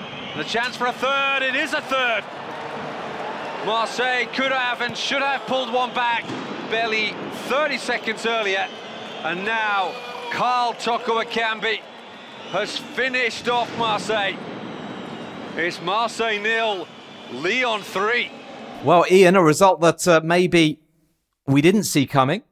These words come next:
Speaker 2: Certainly I didn't see coming. Marseille have been in cracking form. Uh, they did lose three two in the first leg of their Europa Conference League semi-final against Feyenoord, but,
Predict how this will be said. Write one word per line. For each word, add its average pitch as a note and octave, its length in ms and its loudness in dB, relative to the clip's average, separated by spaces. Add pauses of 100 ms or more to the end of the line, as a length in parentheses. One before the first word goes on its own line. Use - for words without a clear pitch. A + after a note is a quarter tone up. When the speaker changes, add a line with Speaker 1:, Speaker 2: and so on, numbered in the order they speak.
(300)
Speaker 2:
Certainly C3+ 440 4
I E3 160 6
didn't D#3+ 180 2
see C3+ 180 2
coming. D3 340 2
Marseille D3+ 420 4
have C#3 100 0
been C#3+ 160 2
in B2+ 100 2
cracking D3+ 500 0
form. F3 420 2 (560)
Uh, A#2+ 160 4
they B2+ 160 2
did D3 180 2
lose D3 680 2 (160)
three D#3 420 0
two D3+ 240 4
in C3 80 4
the B2+ 60 0
first C#3 260 2
leg C3+ 200 2
of A#2 100 0
their B2+ 180 6
Europa B2 420 2
Conference A#2+ 440 0
League A#2+ 140 2
semi-final A#2+ 540 4
against A2 460 0
Feyenoord, C#3+ 840 4
but, - 460 2